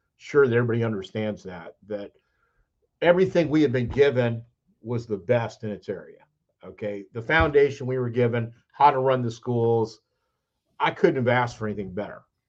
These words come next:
Okay. So we were blessed to have you as our instructor. Okay. Uh, so seeking Jack had nothing to do with any of that. It was my curiosity. And, you know, I, I, in all honesty, I was burnt out.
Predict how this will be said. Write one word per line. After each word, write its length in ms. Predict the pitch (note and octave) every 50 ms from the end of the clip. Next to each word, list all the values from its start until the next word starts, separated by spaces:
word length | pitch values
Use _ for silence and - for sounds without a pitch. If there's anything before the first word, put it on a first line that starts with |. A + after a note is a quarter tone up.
| _ _ _
Okay. 320 | F2+ F#2 - - G#2+ G#2+ G#2
So 180 | - - B2
we 180 | A#2+ A#2+ C#3+ D3+
were 140 | C#3+ B2+ A2
blessed 520 | F2 - G#2 A2 B2+ C#3+ D3 C#3 - -
to 100 | - G#2+
have 180 | B2 B2 A#2 A#2+
you 60 | A#2+
as 80 | G#2+ A2
our 140 | A#2+ A2 G#2
instructor. 640 | - - _ C3 B2 A#2 A#2+ - F2+ E2+ - _ _ _
Okay. 360 | G#2 F#2+ - A2+ G#2+ A2 A2 A2 - _ _ _ _ _ _ _ _ _ _
Uh, 260 | A2 A#2 A#2 A2 G#2+ - - _ _ -
so 420 | A2 - - C#3 C3+ C3+ C3 B2+ B2 - - - _ _ _
seeking 500 | _ - - - F#3 G3 F#3+ D3 C3+ B2+
Jack 500 | A2+ A#2+ A2+ C#3+ D#3 D#3+ C#3+ C3+ B2 A#2
had 280 | C3 A2+ C3 B2 G#2+ G#2
nothing 340 | A#2+ C3+ C#3 - C3+ A#2+ A#2+
to 100 | A#2 A2+
do 360 | G#2 G2+ B2+ D3 D3+ D3 C3 A#2+
with 180 | G#2+ G#2+ G#2
any 180 | A2+ A2+ A#2 A2+
of 80 | G#2+ G#2
that. 460 | C3 D3 D3 C3+ A#2+ A#2+ A#2+ - - _ _ _ _ _ _ _ _ -
It 80 | F#3
was 140 | G#3 F#3+ F3+
my 160 | F3+ F#3+ F#3+
curiosity. 920 | F#3 - - E3+ D#3+ D3 C3 A#2+ A#2 B2 B2+ B2 - - F#2+ G2 G2 G2 G2+
And, 200 | G#2 G#2 G#2+ G#2
you 60 | A2+ A#2+
know, 200 | B2+ B2+ B2+ B2+
I, 180 | B2+ B2 A#2 - - _ _ _ _ _ _ _ _ -
I, 80 | - - - _
in 180 | - D3 C#3 D3
all 180 | D3+ E3+ F3
honesty, 300 | D#3 E3+ F3 E3+ - D3
I 80 | C#3+ E3
was 80 | E3 B2
burnt 320 | F#2+ F#2 B2+ C3 C#3+ C#3+
out. 300 | D#3 E3 C#3 G#2 - -